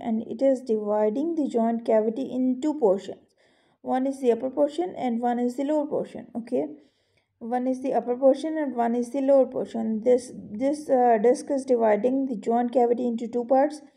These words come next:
One is the upper part and one is the lower part. The upper part is for, uh, uh, some movements occur in the upper part and some movements occur in the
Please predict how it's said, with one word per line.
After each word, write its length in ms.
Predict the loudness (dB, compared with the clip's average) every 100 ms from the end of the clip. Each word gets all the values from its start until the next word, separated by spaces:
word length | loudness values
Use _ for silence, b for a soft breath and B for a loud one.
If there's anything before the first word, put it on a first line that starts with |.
| b b b b
One 260 | -4 0 0
is 140 | -2
the 140 | -2 -4
upper 200 | -4 0
part 240 | 2 2
and 200 | 0 0
one 200 | 0 0
is 160 | -2 -4
the 80 |
lower 220 | 0 0 0
part. 320 | -2 -6 -8 _ b b b
The 200 | -6 0
upper 220 | 0 0 -2
part 280 | 0 0
is 140 | 0 -4
for, 480 | 2 4 6 4 4
uh, 240 | 4 4 0 B B _ -10
uh, 240 | -8 -6
some 240 | -6 -4 -4
movements 380 | -4 -4 -4
occur 240 | -2 2 2
in 180 | 2 0
the 100 | 0
upper 240 | 2 0
part 280 | 2 2 2
and 180 | -2 0
some 200 | 0 2
movements 400 | 2 2 -2 -2
occur 240 | 0 2
in 180 | 2 2
the 240 | 0 0